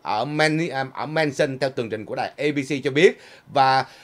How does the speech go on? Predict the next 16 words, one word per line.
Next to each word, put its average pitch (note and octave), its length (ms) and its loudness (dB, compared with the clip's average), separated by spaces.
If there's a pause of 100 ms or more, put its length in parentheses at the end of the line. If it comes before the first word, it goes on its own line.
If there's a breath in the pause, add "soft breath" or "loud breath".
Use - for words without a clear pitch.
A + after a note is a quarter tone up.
(280 loud breath)
à, C#3 200 6
con F#3+ 260 4
trai E3+ 240 6
vị D3 140 -2
cựu C3 280 -6
tổng D3+ 140 -2
thống F3 160 -6
này C#3 140 2
đã C3 100 0
chi D3 140 -4
biết, F#3+ 220 6
cho E3 80 -2
biết E3 280 0
là A#2 180 0
đã A2+ 160 -2
phải B2+ 200 -6